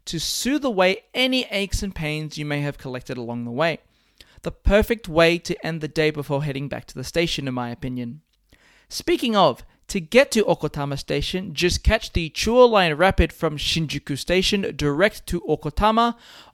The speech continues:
or change trains at Ome Station if there are no direct services.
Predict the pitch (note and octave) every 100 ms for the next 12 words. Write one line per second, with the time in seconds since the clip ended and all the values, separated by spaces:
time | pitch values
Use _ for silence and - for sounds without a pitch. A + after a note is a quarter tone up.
0 | _ - D4+ F4+ - G#3+ A3 - - F3+
1 | F#3 F3+ D#3 _ G3+ A3 G#3 G3 - C#3+
2 | D3 F3+ - G3+ - G3 F#3 D#3+ D3+ D3
3 | E3 F#3+ E3 E3 C3+ C3 - - F3 E3+
4 | - C#3 A#2+